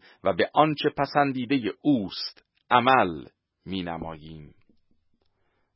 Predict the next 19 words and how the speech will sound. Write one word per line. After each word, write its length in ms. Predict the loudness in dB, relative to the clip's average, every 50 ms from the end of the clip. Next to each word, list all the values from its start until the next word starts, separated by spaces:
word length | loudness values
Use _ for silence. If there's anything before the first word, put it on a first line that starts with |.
| _ -10
و 100 | -10 -8
این 220 | -6 -6 -4 0 2
است 340 | 2 2 2 0 -4 -12 -20 -6 2
حکم 500 | 4 4 4 4 2 -2 -10 -8 -8 -8 -8
او 360 | _ 0 2 2 2 0 -4 -8 _ -20 -20 -20 _ _
که 100 | -10 -2
به 180 | -2 -2 -2 0 -2
اسم 420 | -2 -2 -2 -8 -6 -2 -2 -2
پسر 580 | -4 -6 _ -6 -6 -2 2 4 4 4 4 2 -2 _
او، 280 | _ 0 2 2 0 -6 -10 -18 _ _ _ _
عیسی 420 | -4 -4 -4 -4 4 6 6 6 6
مسیح، 460 | 4 0 -4 -4 -4 -4 -4 -4 -4 -8 _ _ _ _
ایمان 380 | -2 0 2 4 4 4 4 2 0
آوریم 520 | 0 0 2 2 0 0 -2 -4 -6 -8 -12 _ _ _ -6
و 140 | -4 -4
یکدیگر 600 | -4 -4 -6 -8 -4 -4 -4 -2 2 4 4 4
را 260 | 6 4 4 4 4 4
محبت 840 | 2 0 0 0 2 0 0 0 0 0 0 0 0 0 -4 -14 -12
نماییم، 640 | -6 -2 -2 0 0 0 0 0 -2 -4 -4 -4 -6